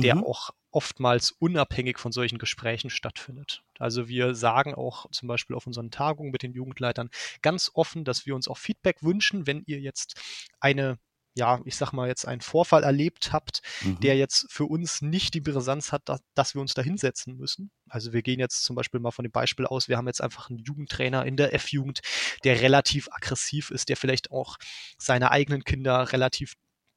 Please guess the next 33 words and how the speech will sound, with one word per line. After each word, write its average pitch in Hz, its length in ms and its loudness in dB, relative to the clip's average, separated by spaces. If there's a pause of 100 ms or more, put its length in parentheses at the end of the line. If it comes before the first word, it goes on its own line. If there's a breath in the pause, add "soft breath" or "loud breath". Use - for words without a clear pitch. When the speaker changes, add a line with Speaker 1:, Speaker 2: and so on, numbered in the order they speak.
(120)
Speaker 1:
ja, 120 260 2 (240)
deutlich, 135 380 4
sag 127 200 4
ich 120 100 0
mal, 123 300 4 (500 loud breath)
im 123 100 -6
schlimmsten - 340 -2
Fall 120 220 2
anschreit. 139 680 2 (220 loud breath)
Speaker 2:
Mhm. 107 280 2
Speaker 1:
Auch 139 140 0
da 135 240 6
möchten 151 340 0
wir 131 100 0
gern 127 180 2
Bescheid 151 440 4
wissen. 190 400 -6
Das - 180 -4
ist - 120 -4
für - 120 -4
uns 147 260 -2
jetzt - 220 -2
kein 143 320 0
Grund, 151 400 -6
bei 139 100 -2
dem 147 180 -4
wir 151 60 -4
uns 135 180 -4
direkt 135 280 -4
schon 131 300 -4 (100)
hinsetzen, 185 680 0 (420 loud breath)
weil 123 200 2
man, 123 480 -2